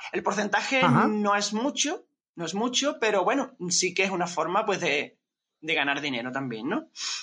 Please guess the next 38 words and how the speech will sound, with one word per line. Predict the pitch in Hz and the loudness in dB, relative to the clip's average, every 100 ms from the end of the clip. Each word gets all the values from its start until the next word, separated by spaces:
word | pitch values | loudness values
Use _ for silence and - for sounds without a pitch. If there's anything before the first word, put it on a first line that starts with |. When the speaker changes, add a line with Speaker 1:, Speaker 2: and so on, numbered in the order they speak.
| - _ _ _ _ _ - - | -14 _ _ _ _ _ -12 -2
Speaker 1:
Y | 208 | 0
después | 208 208 208 - | 0 2 2 2
otra | 277 233 | 2 2
forma | - 247 262 | 2 4 4
de | 254 | 4
ganar | 220 185 185 | 2 2 2
dinero | 202 190 220 | 2 2 2
a | |
través | 190 170 175 | 2 0 0
de | |
un | 185 | 0
blog, | 208 262 233 | 2 4 4
y | |
ya | 175 | 2
esta | 180 185 | 0 -2
es | 180 | 0
la, | 170 170 - | 2 2 2
este | - 190 | -4 -4
es | 175 | -2
el | 185 | -2
último | 180 170 170 | -2 -2 0
ejemplo, | 202 220 247 247 | 0 0 0 2
es | 208 | 2
a | 196 | 2
través | 185 196 | 2 2
de | 233 | 2
los | 220 | 0
infoproductos, | 214 190 156 160 180 - 143 | 0 -2 0 0 0 -4 0
¿vale? | 147 233 262 | 2 2 0
Cuando | 170 165 | -2 -2
tú | - | -4
llevas | 196 247 247 | 0 2 2
un | 233 226 | 0 0
tiempo | 269 240 - 185 175 | 2 2 2 2 2
con, | 175 160 175 156 | 0 2 0 -4
con | 165 175 | -4 0
tu | 180 | 2
blog, | 202 247 247 | 4 4 0